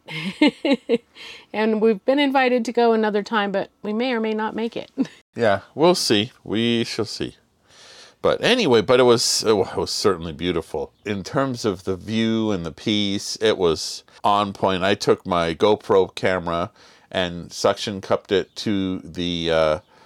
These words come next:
Speaker 2: windshield of our truck.
Speaker 1: Yes.
Speaker 2: And did a overnight time-lapse photo. And boy, that, I'll, I'll post, there are only a few of the pictures that are really good, but I will post them with the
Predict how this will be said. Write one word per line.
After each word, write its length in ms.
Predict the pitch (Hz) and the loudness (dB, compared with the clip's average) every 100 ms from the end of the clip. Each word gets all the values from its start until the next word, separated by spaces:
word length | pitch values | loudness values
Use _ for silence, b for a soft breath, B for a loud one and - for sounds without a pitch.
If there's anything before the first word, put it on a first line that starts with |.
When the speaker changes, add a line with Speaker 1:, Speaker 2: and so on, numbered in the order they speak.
| b _ | b _
Speaker 2:
windshield 540 | 107 107 - 104 95 | -2 -2 0 2 4
of 140 | 87 87 | 2 2
our 160 | 82 | 0
truck. 480 | - 123 101 85 - 185 | 0 2 4 4 0 -6
Speaker 1:
Yes. 440 | 190 247 208 - _ | 0 2 0 -4 _
Speaker 2:
And 640 | 104 95 92 87 87 80 _ - 95 | -2 0 0 -2 -6 -12 _ -20 -2
did 180 | 107 98 | 2 4
a 240 | 90 85 - | 4 4 4
overnight 680 | 107 104 104 98 92 92 - | 2 2 0 2 0 -2 -2
time-lapse 640 | 123 123 95 80 - - | 0 0 0 -4 -8 -16
photo. 580 | - 107 87 78 80 135 b b b b | -2 2 4 4 2 0 b b b b
And 400 | 92 95 90 90 | -2 -2 -2 0
boy, 180 | 107 104 | 2 4
that, 240 | 104 95 - | 4 2 0
I'll, 280 | 120 143 - | 2 2 4
I'll 160 | 175 | 2
post, 680 | 226 - 120 120 - - - - 76 _ _ _ - | 2 2 2 0 -10 -16 -20 -20 -20 _ _ _ -16
there 320 | 156 180 214 | -2 2 4
are 120 | 208 | 6
only 260 | 254 247 156 | 4 4 2
a 60 | |
few 320 | - - 156 | 0 2 4
of 60 | 151 | 4
the 80 | 120 | 2
pictures 400 | 139 110 110 101 | 0 0 -2 0
that 140 | 101 | 2
are 40 | 92 | 4
really 260 | 98 95 | 4 2
good, 240 | 87 95 - | 4 2 4
but 180 | 92 - B B B - | 0 0 B B B -2
I 140 | 123 | 0
will 320 | 123 123 117 | 4 6 4
post 400 | - 107 95 - | 2 2 2 2
them 200 | 92 90 | -2 0
with 300 | 87 85 - | 0 -2 -2
the 380 | 92 87 82 85 | -2 -2 -2 -8